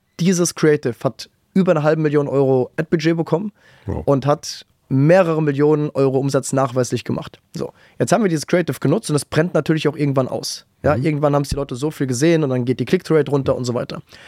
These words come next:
Speaker 1: Jetzt haben wir gesagt, „Komm, wir machen Folgendes. Wir nehmen exakt den gleichen Text, stellen eine Schauspielerin vor die Kamera und die sagt den Text nochmal auf.“ Das haben wir jetzt gerade gedreht und das geht jetzt bald online. Und so recyceln wir natürlich auch Content, der funktioniert hat.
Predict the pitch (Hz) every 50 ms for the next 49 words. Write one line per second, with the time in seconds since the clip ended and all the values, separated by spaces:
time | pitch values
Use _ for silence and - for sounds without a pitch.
0 | - - - - 180 180 180 160 156 160 - - - 208 170 143 143 151 - 147
1 | - - 165 131 117 - - - - _ _ _ _ _ _ _ - 139 135 156
2 | 202 214 190 - - _ - 156 - - - - - - - - - 180 160 170
3 | 180 165 - 156 131 - 160 - - - - - - _ _ _ _ _ _ _
4 | _ - - - 175 180 175 151 - - 196 185 - - 165 143 135 131 123 -
5 | 135 131 113 - 127 127 123 120 131 156 190 214 - - 151 135 143 143 160 147
6 | 143 - 135 123 - 143 - - - 127 110 120 - - - - - _ _ _
7 | _ _ _ _ _ - - 123 - - 143 143 139 131 - - 147 135 131 123
8 | 123 110 127 147 175 180 - - - _ _ _ - 131 131 123 - - 151 147
9 | 135 120 - 139 123 - 131 143 160 170 185 208 196 - _ _ _ _ - -
10 | _ _ - - 139 143 135 - - 143 - 165 165 165 156 156 139 - - 165
11 | 185 185 - 170 151 147 147 139 - 151 143 - 131 127 - - 156 170 165 -
12 | 147 131 - 139 - - 139 127 - - 151 147 - - - -